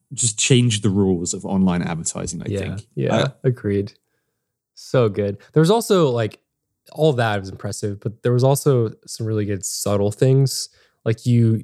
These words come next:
Speaker 2: you can't see her, uh, left hand the entire commercial. And then I think the friend, like, passes her the second drink to <laughs> just, like, uh, you know, she's, like, pounding down three or,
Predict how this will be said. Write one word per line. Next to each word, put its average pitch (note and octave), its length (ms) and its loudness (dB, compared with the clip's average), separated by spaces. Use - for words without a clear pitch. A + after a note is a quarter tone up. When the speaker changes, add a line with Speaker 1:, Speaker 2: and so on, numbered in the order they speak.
Speaker 2:
you C3 100 -2
can't C3+ 380 2
see A#2 520 -2
her, G2+ 600 -2
uh, G2+ 460 -4
left A2+ 360 -2
hand A2+ 540 2
the A#2 100 4
entire A2+ 440 0
commercial. B2+ 680 0
And A#2 180 -2
then A2 460 0
I - 40 -14
think B2 180 0
the - 60 -14
friend, A2 340 0
like, F#2+ 240 -4
passes A2 420 0
her A2+ 140 2
the F#2+ 80 -2
second G#2 380 -4
drink B2+ 360 2
to - 140 -6
<laughs> - 360 -16
just, - 220 -4
like, C3 280 0
uh, C#2 500 -2
you B2+ 120 2
know, G#2+ 120 0
she's, G#2+ 220 -6
like, A2 140 0
pounding A2 340 0
down F#2+ 340 0
three G#2 240 0
or, F#2+ 80 -2